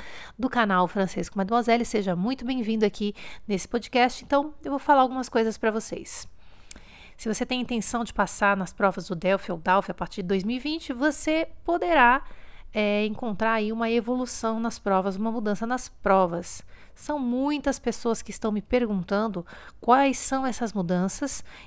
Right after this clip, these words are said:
e eu posso assegurar pra vocês que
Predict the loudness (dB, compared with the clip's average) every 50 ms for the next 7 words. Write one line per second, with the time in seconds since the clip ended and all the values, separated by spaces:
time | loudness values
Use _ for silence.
0 | -4 0 0 0 2 2 0 0 0 -4 -6 -2 2 2 4 4 2 0 0 0
1 | 2 2 2 4 6 8 8 8 6 6 4 2 2 2 -2 -2 0 0 0 0
2 | 0 -2 -6 -8 -10 -14 -16 -16 -16 -18 -16 -8 -2 0 0 0 0 -2